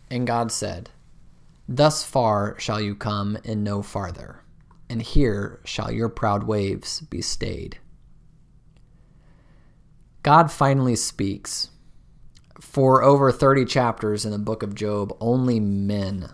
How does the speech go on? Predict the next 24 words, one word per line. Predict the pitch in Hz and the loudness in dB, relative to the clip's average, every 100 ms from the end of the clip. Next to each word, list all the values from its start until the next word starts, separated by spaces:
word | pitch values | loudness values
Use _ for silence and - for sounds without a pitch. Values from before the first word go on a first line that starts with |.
| - | -12
spoke. | - - 78 71 76 - - - _ _ _ _ _ - _ _ _ - | -10 -6 -6 -8 -12 -16 -20 -20 _ _ _ _ _ -20 _ _ _ -8
And | 123 120 117 113 110 113 - - - _ _ _ _ _ _ - | 0 2 4 2 0 -4 -12 -20 -20 _ _ _ _ _ _ -4
they | 120 | 0
had | 139 | 2
a | 175 | 4
lot | 147 151 | 4 2
to | 147 | 0
talk | 139 165 151 | 0 0 0
about. | 135 - - - - _ _ - - - - - _ _ _ - - - _ 175 | -4 -8 -10 -14 -20 _ _ -20 -20 -20 -20 -20 _ _ _ -20 -20 -20 _ -10
Job, | 123 131 135 117 120 127 - - _ - | 0 4 6 6 2 -2 -10 -20 _ -6
as | 113 110 | -2 0
we | 104 | 0
know, | 107 107 | 2 2
lost | 104 98 104 - | 2 0 -2 -2
his | 123 | -6
home, | - 110 104 107 123 - | -4 -4 -4 -4 -6 -12
he | - 110 | -10 -6
lost | 104 113 - | -4 -4 -4
his | 135 123 | -6 -4
wife, | 101 104 117 135 - _ _ _ - - _ _ | -6 -4 -6 -8 -12 _ _ _ -20 -20 _ _
he | - | -4
lost | 104 101 107 | -2 -2 -2
his | - - | -4 -6
children | - 104 101 - 113 131 | -4 -6 -6 -6 -6 -8